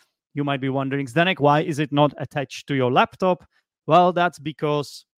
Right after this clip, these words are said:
if it is, if it were attached to my laptop, then, um, wh-, every time I hit my table, the camera would shake and the, the image would just not look good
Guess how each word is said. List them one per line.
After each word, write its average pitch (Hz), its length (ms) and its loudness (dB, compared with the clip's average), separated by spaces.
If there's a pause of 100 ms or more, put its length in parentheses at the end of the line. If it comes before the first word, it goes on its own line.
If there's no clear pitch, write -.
(120)
if 147 220 -8
it 139 200 -8
is, 247 240 -4 (180)
if 147 240 -10
it 156 220 -10
were 196 360 0
attached 147 440 -6
to 147 80 -4
my 135 160 -2
laptop, 135 520 -4 (240)
then, 139 440 -4 (320)
um, 120 460 -8 (720)
wh-, 175 260 -4
every 185 280 -2
time 170 400 -4
I 151 200 -2
hit 151 360 -4
my 147 160 -4
table, 160 580 -4 (420)
the 165 180 -10
camera 165 340 0
would 143 160 -4
shake 160 400 2
and 147 180 -4
the, 143 260 -2
the 143 120 -4
image 156 540 -4
would 143 160 -6 (100)
just - 400 -6
not 131 380 -4 (240)
look 135 340 -6
good 165 300 -2